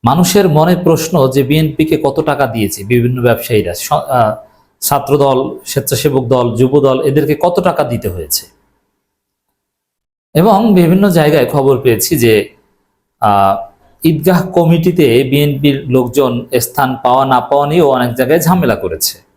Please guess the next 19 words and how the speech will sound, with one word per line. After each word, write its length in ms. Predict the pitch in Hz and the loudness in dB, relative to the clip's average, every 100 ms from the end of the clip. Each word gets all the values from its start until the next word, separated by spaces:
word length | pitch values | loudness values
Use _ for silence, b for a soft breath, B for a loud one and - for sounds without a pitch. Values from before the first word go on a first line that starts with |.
| _ _ b b b b b - | _ _ b b b b b -2
এর 120 | 147 | 2
মানে 220 | 185 190 | 4 4
নতুনত্ব, 920 | 156 170 175 214 202 - 123 90 80 - - | 2 2 2 2 2 0 -2 -2 -4 -10 -2
কালচার, 680 | 156 160 165 131 92 - - | -2 0 0 0 -2 -6 -8
সংস্কৃতি, 840 | - 190 185 185 170 110 92 - - | -2 0 0 -2 -2 -2 -4 -6 -2
রিভাইভাল, 640 | 120 123 165 185 135 - - - - _ _ _ _ _ - | 0 2 2 2 0 -2 -10 -20 -20 _ _ _ _ _ -2
কোনো 220 | 208 233 | 2 2
ক্ষেত্রে 540 | 240 220 - - 85 - _ _ _ _ _ - - - _ _ _ _ _ - | 0 -2 -2 -4 -6 -8 _ _ _ _ _ -20 -20 -20 _ _ _ _ _ 0
বিএনপি 340 | 170 180 185 | 2 2 0
ছাত্রদলের 600 | 180 180 - 185 185 180 | 0 -2 2 4 4 2
কোনো 180 | 160 156 | 2 2
রেলেভেন্স 580 | 131 135 135 143 120 107 | 4 4 4 2 -2 -6
নেই, 120 | 90 - _ _ _ 117 | -8 -10 _ _ _ -2
বরং 220 | 147 190 | 0 2
তারা 280 | 185 175 233 | 2 2 2
এই 140 | 240 123 | 2 2
নতুন 340 | 123 147 156 | 2 0 0
বাংলাদেশে 440 | 156 156 151 - | 2 2 0 0
ঈদেও 400 | 127 120 127 139 | 0 2 2 0